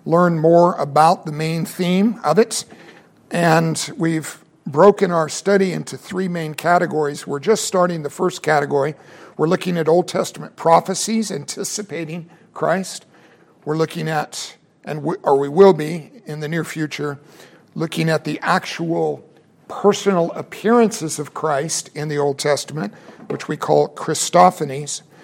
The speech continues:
And then finally, and, uh, maybe, maybe the most interesting portion of our study will be the study of the various types and shadows of Christ in the Old Testament,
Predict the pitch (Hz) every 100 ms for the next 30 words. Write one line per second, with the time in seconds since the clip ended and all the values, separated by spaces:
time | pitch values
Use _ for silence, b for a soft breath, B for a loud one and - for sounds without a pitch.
0 | B B B B - 170 170 175 165 160
1 | 202 190 175 175 170 165 170 156 156 151
2 | b b b b 151 151 160 185 180 170
3 | - - - 165 220 254 240 185 175 170
4 | 160 - 190 196 180 - 160 143 151 143
5 | - 143 139 139 - 151 147 147 131 135
6 | 135 143 139 139 - 170 151 143 131 -
7 | B B B 143 135 151 160 143 - -
8 | - 180 - - 147 135 - 160 170 160
9 | 143 143 143 - b b b b 143 -
10 | - 156 147 147 - - - - 156 147
11 | 147 147 139 147 139 - 143 120